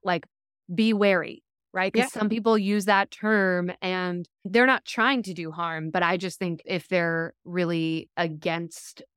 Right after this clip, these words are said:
Speaker 1: the Western medicine approach, I'm not gonna send anyone to them. <laughs>
Speaker 2: Right.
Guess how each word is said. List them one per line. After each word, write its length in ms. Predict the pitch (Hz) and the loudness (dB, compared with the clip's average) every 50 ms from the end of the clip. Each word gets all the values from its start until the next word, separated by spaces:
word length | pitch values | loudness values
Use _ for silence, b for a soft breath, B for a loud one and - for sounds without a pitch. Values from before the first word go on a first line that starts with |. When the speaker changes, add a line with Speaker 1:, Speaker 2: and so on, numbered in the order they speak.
| _ - | _ -8
Speaker 1:
the 100 | - 170 | -8 -6
Western 380 | - 165 165 160 - - 170 160 | -4 -4 -6 -6 -6 -10 -10 -8
medicine 380 | 160 160 165 156 - - 165 160 | -6 -8 -8 -8 -8 -8 -8 -8
approach, 560 | 156 - - 175 160 156 156 - - - - - - | -8 -8 -6 -6 -4 -4 -6 -8 -12 -16 -12 -4 -2
I'm 140 | 180 175 | 0 0
not 180 | 170 165 151 - | 0 -2 -4 -8
gonna 180 | - 175 160 175 | -8 -8 -8 -8
send 260 | - - 175 175 185 | -8 -8 -10 -8 -8
anyone 300 | 185 180 185 190 190 208 208 | -10 -10 -8 -8 -6 -4 -4
to 80 | 220 | -4
them. 300 | 190 185 196 240 302 311 - _ _ _ - | -4 -2 -2 0 -2 -2 -4 _ _ _ 0
<laughs> 1040 | 415 339 - - 466 440 - _ - 440 330 285 _ _ - 403 415 370 339 - - _ _ _ _ _ - | 0 0 0 -2 -6 -6 -6 _ 0 0 0 0 _ _ -10 -8 -8 -8 -10 -12 -14 _ _ _ _ _ -2
Speaker 2:
Right. 240 | 269 269 233 214 | -2 -2 -2 -4